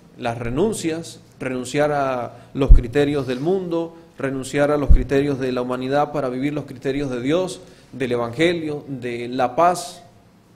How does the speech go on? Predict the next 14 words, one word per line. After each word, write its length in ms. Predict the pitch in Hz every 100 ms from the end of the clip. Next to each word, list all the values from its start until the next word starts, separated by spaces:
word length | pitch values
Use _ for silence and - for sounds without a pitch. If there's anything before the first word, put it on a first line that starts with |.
| _ _ _ _ _ _ _ _ _ _ _ _
Pues 200 | - 147
es 100 | 180
lo 140 | 208 208
que 100 | 175
hoy 160 | 185
nos 180 | 196 -
invita 460 | 151 170 - 190 -
a 80 | 147
vivir 280 | 143 160 180
la 200 | 180 165
liturgia 600 | 143 160 180 160 165 -
de 300 | 143 135 131
la 160 | 127
palabra, 460 | 127 131 180 160 117